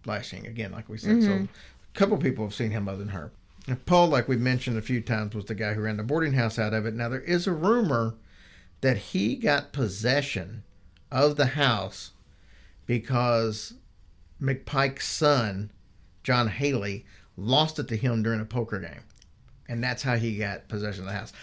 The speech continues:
Speaker 1: I don't know if that's true. That's just a rumor.
Speaker 2: Boy, people do not play when it comes to gambling.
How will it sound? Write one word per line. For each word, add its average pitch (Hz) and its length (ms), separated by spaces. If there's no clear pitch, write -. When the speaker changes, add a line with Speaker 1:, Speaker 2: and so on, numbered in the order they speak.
Speaker 1:
I 123 100
don't 135 220
know 127 100
if 120 80
that's 110 220
true. 196 440
That's 117 220
just 113 220
a 101 40
rumor. 92 420
Speaker 2:
Boy, 214 140
people 220 380
do 175 100
not 180 260
play 202 200
when 180 100
it 165 80
comes 165 220
to 175 80
gambling. 156 480